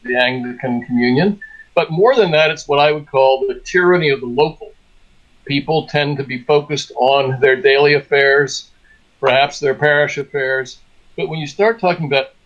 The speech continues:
a communion of churches out there, it's much harder to identify.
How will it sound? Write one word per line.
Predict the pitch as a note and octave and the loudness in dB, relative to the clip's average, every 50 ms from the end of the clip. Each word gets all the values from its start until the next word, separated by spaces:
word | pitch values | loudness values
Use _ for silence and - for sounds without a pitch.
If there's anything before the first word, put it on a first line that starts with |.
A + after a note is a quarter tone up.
| _ _ _ _ - | _ _ _ _ -18
a | B2+ | -18
communion | B2 - - C3+ B2 A#2 A#2+ D#3 F#3+ G#3+ G3+ F3 D3 C#3 | -16 -10 -8 -6 -6 -4 0 0 2 2 2 0 -2 -2
of | B2+ - | -4 -6
churches | - - F#3 F#3+ F#3+ - - C#3 A#2+ - - C3+ | -4 0 0 0 0 -2 -8 -12 -10 -4 -2 0
out | C#3 C#3 C3+ - - | 0 0 -2 -6 -6
there, | D3 G3 G3+ C#3 A2 G#2 B2+ D3 D3 _ _ _ _ _ _ _ _ _ _ _ _ _ | -2 -2 -2 -2 -2 -6 -10 -14 -16 _ _ _ _ _ _ _ _ _ _ _ _ _
it's | - D3 - - | -10 -10 -6 -2
much | E3+ F3+ F3+ F3+ - | 0 0 0 0 -2
harder | - G3 G3 G3 F3+ F3+ F3+ D3+ | -2 0 0 2 2 2 2 0
to | D3 D3+ | 0 -2
identify. | D3 - D#3+ F3 F3+ E3+ D#3 - - - - - | -2 0 2 0 2 0 0 -4 -6 -10 -8 -10